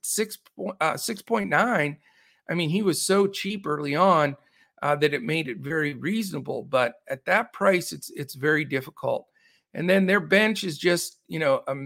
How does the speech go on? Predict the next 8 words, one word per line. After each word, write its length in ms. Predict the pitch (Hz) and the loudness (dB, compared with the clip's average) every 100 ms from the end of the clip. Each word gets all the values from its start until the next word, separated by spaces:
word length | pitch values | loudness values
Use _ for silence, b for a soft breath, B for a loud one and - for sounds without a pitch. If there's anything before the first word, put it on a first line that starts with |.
| - _ _ _ - | -14 _ _ _ -10
a 40 | 135 | -8
mixture. 560 | 139 175 185 - 110 | -2 -2 -2 -6 -8
Murphy, 460 | 120 147 180 - 120 | -2 2 2 -2 -12
Temple, 480 | - 190 170 147 123 | -4 0 0 -4 -6
Hayes, 520 | 147 165 139 120 - _ b b b - | 0 0 0 -4 -10 _ b b b -2
Marshall. 680 | 156 185 165 - 120 117 | 4 4 4 -2 -6 -4
I 160 | 143 156 | -2 -2
mean, 460 | - 180 175 156 | -2 -4 -4 -6